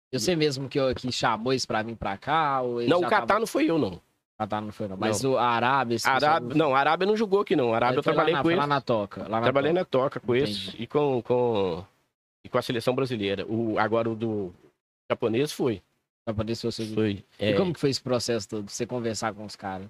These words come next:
Speaker 2: Não, tinha o cara, o brasileiro que coordenava isso aqui, que era o técnico do, do, do, do Cruzeiro, né? O Zé Maria Pena, né?
Speaker 1: Ah.
Speaker 2: Ele que cuidava disso.
Speaker 1: Aí
Speaker 2: Ah.
Speaker 1: você deu, deu ideia, falou assim, ó, tem um time lá no,
Speaker 2: Não,
Speaker 1: lá em
Speaker 2: eu falei,
Speaker 1: Raposa,
Speaker 2: vamos,
Speaker 1: rapaz.
Speaker 2: queria fazer um amistoso, tudo, aí eles vieram pra fazer um amistoso.
Speaker 1: <laughs> Não, imagina o pessoal vendo jogar com a seleção do Japão.
Speaker 2: Japão.
Speaker 1: Ideal, ideal encheu.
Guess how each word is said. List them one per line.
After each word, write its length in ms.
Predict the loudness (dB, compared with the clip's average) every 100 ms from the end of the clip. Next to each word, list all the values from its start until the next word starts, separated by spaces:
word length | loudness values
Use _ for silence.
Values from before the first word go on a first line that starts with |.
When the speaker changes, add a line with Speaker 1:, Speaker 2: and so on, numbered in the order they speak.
| 0
Speaker 2:
Não, 260 | 2 4 2
tinha 300 | 2 4 4
o 220 | 2 0
cara, 300 | 2 2 2
o 140 | 2
brasileiro 500 | 2 0 2 0 0
que 120 | -2
coordenava 640 | -4 -2 0 2 2 2 0
isso 140 | -4
aqui, 220 | -6 -6
que 80 | -2
era 100 | -2
o 60 | 0
técnico 520 | 0 0 0 -2 -2
do, 200 | -2 -2
do, 160 | -2 -4
do, 180 | -2 -4
do 120 | -6
Cruzeiro, 460 | -8 -8 -2 0 2
né? 140 | 2 2
O 60 |
Zé 120 | 2 2
Maria 260 | 2 0
Pena, 340 | 0 0 2 2
né? 140 | 0 _ _ -20
Speaker 1:
Ah. 140 | -16 -4
Speaker 2:
Ele 200 | -4 -2
que 100 | -6
cuidava 460 | -6 0 0 0 -4
disso. 560 | -6 -8 -8 -10 -12 _ -8
Speaker 1:
Aí 120 | -4
Speaker 2:
Ah. 40 | -2
Speaker 1:
você 300 | 0 -2 -2
deu, 260 | 0 0 0
deu 160 | 0 0
ideia, 240 | 0 -2
falou 100 | -2
assim, 120 | -2
ó, 80 | -2
tem 120 | -2
um 60 | -4
time 240 | -4 -4
lá 140 | -2 0
no, 400 | 0 0 0 0
Speaker 2:
Não, 20 |
Speaker 1:
lá 60 | 0
em 40 |
Speaker 2:
eu 40 |
falei, 160 | 2 0
Speaker 1:
Raposa, 240 | 2 2 2
Speaker 2:
vamos, 200 | -2 -6
Speaker 1:
rapaz. 140 | -8
Speaker 2:
queria 260 | -4 0 0
fazer 200 | 0 -2
um 40 |
amistoso, 540 | -4 -6 0 0 0 -6
tudo, 240 | -14 -8
aí 160 | -6 -4
eles 180 | -6 -4
vieram 320 | -2 -2 -2
pra 100 | -10
fazer 220 | -12 -8
um 40 |
amistoso. 480 | -10 -10 -16 -16 -8
Speaker 1:
<laughs> 840 | -6 -6 -8 -8 -8 -10 -12 -8 0
Não, 120 | 0
imagina 340 | 2 0 0
o 60 | 0
pessoal 380 | -2 2 2 2
vendo 280 | 0 -2 -2
jogar 260 | 0 0
com 80 | -2
a 20 |
seleção 380 | -4 -4 -4 -4
do 100 | -6
Japão. 340 | -4 -2 -2 0
Speaker 2:
Japão. 100 | 0
Speaker 1:
Ideal, 320 | 2 0 0
ideal 300 | -2 0 0
encheu. 440 | -2 -2 -2 -2